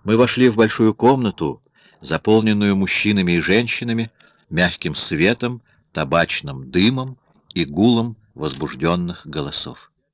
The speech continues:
В середине комнаты стоял стол с рулеткой. Вокруг него сгрудились люди, в которых я без труда узнал верхушку общественной лестницы Палм-Сити.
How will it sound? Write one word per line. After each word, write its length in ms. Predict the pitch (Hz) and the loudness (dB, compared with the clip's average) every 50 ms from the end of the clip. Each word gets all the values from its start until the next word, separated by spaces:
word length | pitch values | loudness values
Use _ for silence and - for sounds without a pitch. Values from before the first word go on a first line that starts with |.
| _ _ _ _ _ _ _ _ _ _ _ _ _ _ _ _ _ _ _ | _ _ _ _ _ _ _ _ _ _ _ _ _ _ _ _ _ _ _
В 80 | - | -4
середине 480 | - 110 104 107 98 113 147 143 143 135 | 0 4 4 6 8 8 8 6 6 2
комнаты 720 | - - 120 156 170 175 170 170 - 165 160 165 165 - _ _ | 2 4 4 6 6 4 2 0 0 0 0 0 0 -4 _ _
стоял 640 | - - - - 80 80 90 104 120 120 117 - - _ _ | -16 -10 -4 -2 0 2 2 2 2 2 0 -2 -8 _ _
стол 500 | - - - - - - 95 104 104 104 | -14 -14 -14 -6 -2 0 0 0 0 -2
с 160 | - - - | -6 -10 -6
рулеткой. 600 | 76 80 82 80 71 71 - - - - - _ _ _ _ _ _ _ _ _ _ _ _ _ _ _ _ _ _ _ _ _ _ _ | -4 -2 -2 -2 -2 -4 -8 -14 -20 -20 -20 _ _ _ _ _ _ _ _ _ _ _ _ _ _ _ _ _ _ _ _ _ _ _
Вокруг 420 | - 98 - - 143 156 160 - - | -2 -2 2 6 6 6 6 4 2
него 300 | 143 135 143 160 160 143 | 2 4 6 6 6 4
сгрудились 640 | 120 104 110 123 117 107 131 127 120 110 - - | 2 2 2 2 2 4 2 2 0 -2 -2 -2
люди, 420 | - 87 104 139 165 135 160 160 - _ - - - _ _ _ _ - | 2 4 6 6 6 6 4 2 2 _ -14 -20 -20 _ _ _ _ -18
в 100 | - - | -6 0
которых 460 | - 104 104 135 131 127 117 - - | 2 2 4 6 6 6 4 4 2
я 200 | 95 107 104 98 | 2 2 2 2
без 220 | 90 95 - - | 0 -2 -4 -6
труда 380 | - - 85 80 71 95 131 147 | -6 -6 -4 -2 0 2 2 2
узнал 400 | 143 139 - - 95 117 120 110 | 0 -2 -2 -2 -2 0 0 0
верхушку 800 | 80 82 90 - - - 117 143 156 - - - 151 143 - - - - - - - | 2 2 0 0 0 2 2 2 2 2 -2 -2 -2 -2 -2 -6 -14 -20 -20 -8 -4
общественной 920 | 85 80 - - - - 104 120 139 - - - 123 131 131 127 123 123 120 | -4 -4 -2 -4 -2 2 4 4 4 2 0 -2 -2 -2 -2 -2 -2 -2 -2
лестницы 760 | 98 76 82 98 107 - - 104 101 - - - - 95 90 | 0 2 2 2 2 0 -4 -8 -8 -8 -8 -8 -6 -6 -6
Палм-Сити. 960 | _ - 78 78 78 80 80 80 80 - - - - 78 - - - - _ | _ -4 -2 0 0 0 -2 -4 -8 -10 -10 -8 -8 -8 -8 -10 -14 -20 _